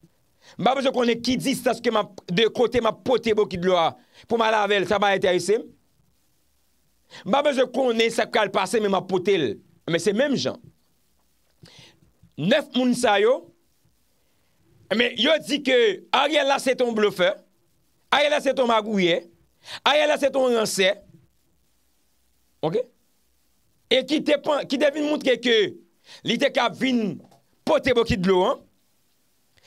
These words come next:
Alors que le connaît au fond plan. Et pas de jambe pour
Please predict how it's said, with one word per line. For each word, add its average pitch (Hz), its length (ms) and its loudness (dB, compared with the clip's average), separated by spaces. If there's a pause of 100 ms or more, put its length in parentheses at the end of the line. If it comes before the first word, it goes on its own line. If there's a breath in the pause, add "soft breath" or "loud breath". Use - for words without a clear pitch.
(140 soft breath)
Alors 254 200 0
que 262 80 0
le 240 80 2
connaît 233 400 0
au 214 140 4
fond 240 180 -2
plan. 214 540 0 (1120)
Et 233 100 2
pas 254 120 0
de 175 40 -8
jambe 233 260 0
pour 220 100 0